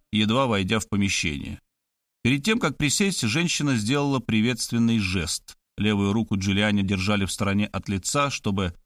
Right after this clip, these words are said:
не загораживать глаза. «Ариана»,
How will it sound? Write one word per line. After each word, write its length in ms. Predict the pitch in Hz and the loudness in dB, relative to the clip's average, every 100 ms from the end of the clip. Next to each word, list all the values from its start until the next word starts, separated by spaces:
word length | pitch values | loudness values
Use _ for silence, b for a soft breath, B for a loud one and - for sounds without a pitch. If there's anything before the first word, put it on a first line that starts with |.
| _ - | _ -2
не 160 | 107 | 0
загораживать 640 | 104 104 101 101 95 101 95 | 2 0 0 0 0 -2 -2
глаза. 560 | 98 98 87 76 - _ _ _ _ _ _ _ _ _ _ _ _ _ - | 0 -2 -2 -6 -8 _ _ _ _ _ _ _ _ _ _ _ _ _ -2
«Ариана», 720 | 170 175 151 104 92 90 | 2 2 2 2 0 -2